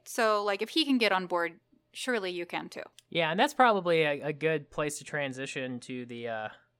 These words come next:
Speaker 2: the roll call stuff, right? Is that what you're about to do?
Speaker 1: Yeah, that's an awesome segue, Luke, um, 'cause that is exactly where I was going. So, yes, we got to see the state and territory roll call,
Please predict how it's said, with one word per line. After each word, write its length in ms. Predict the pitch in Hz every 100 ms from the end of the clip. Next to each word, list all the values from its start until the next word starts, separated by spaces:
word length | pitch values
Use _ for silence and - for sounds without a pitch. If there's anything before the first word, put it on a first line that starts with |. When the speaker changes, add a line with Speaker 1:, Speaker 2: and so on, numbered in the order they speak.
| _ _ _ _ _ _ _ -
Speaker 2:
the 160 | 120 -
roll 160 | 123
call 240 | 143 87 80
stuff, 320 | - - -
right? 200 | 117 123 - _
Is 80 | 143
that 80 | 120
what 80 | 117
you're 80 |
about 180 | 117 120
to 80 | 123
do? 160 | 123 127 _ _ _ _ -
Speaker 1:
Yeah, 220 | 311 202 -
that's 220 | - 311 320
an 180 | 285 -
awesome 320 | 269 - 277
segue, 380 | 269 240 202 185
Luke, 220 | 208 - -
um, 260 | 202 185 196
'cause 180 | 214
that 160 | 208 269
is 140 | 247
exactly 360 | 202 196 226 233
where 140 | 220
I 80 | 208
was 100 | 202
going. 360 | 226 233 170 185
So, 360 | - 269 247 240
yes, 460 | 220 320 - -
we 140 | 247 285
got 200 | 349 330
to 80 | 254
see 600 | - 330 320 214 190 185 _ _ _ -
the 120 | 220
state 280 | - 262 247
and 120 | 233
territory 580 | 254 240 226 226 208 180
roll 340 | 180 208 269
call, 460 | - 180 - -